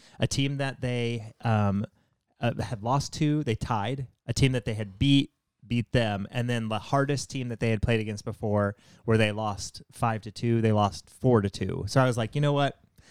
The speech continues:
That was a great, like, showing and everything. I will say their second game, they were dragging.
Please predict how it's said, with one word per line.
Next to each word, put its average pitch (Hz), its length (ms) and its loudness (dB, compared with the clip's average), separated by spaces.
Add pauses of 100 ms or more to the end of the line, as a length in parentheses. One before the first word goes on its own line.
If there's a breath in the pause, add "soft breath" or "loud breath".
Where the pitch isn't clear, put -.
(420 soft breath)
That 147 180 2
was 131 100 -6
a 113 40 -6
great, 104 360 -2
like, 101 200 -2
showing 98 400 2
and 95 80 -2
everything. 101 500 -4
I 139 140 4
will 143 160 2
say 127 200 0
their 113 180 -4
second 123 460 -6
game, 120 240 -4
they 110 120 -2
were 104 120 -4
dragging. 98 680 -4